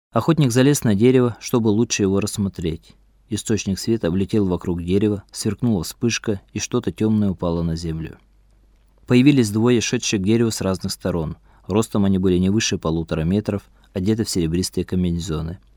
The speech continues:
Появилось ещё одно существо, похожее по виду и манерам движения на робота. Под его красно-оранжевыми глазами располагался рот,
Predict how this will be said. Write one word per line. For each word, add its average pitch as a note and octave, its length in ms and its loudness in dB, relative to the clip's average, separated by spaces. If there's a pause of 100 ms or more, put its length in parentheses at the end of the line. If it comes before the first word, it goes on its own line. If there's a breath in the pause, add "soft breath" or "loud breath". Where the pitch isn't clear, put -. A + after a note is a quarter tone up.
(480)
Появилось A#2 500 4
ещё C3 300 0
одно G2+ 160 2
существо, F#2 540 -4
похожее G2 420 0
по F#2+ 140 0
виду G2+ 220 2
и F#2 40 2
манерам F#2+ 440 0
движения F2 400 -2
на E2+ 120 0
робота. D#2+ 500 -6 (720)
Под F#2+ 140 -2
его G2 140 2
красно-оранжевыми G2 960 0
глазами F2+ 460 0
располагался E2+ 720 -2
рот, F#2+ 260 -2